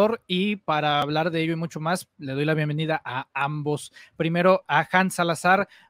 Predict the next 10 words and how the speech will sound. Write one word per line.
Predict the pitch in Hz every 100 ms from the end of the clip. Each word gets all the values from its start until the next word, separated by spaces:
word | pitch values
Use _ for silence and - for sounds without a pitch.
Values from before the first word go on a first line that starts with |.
| -
periodista | 170 170 190 -
y | 175
reportero | 170 165 - 180 180
de | 160
las | 151
conferencias | - 156 160 170 165 165
matutinas, | 170 175 190 190 214 - -
y | 151
también | - 165 165 170 156 - _ -
a | 160 160 -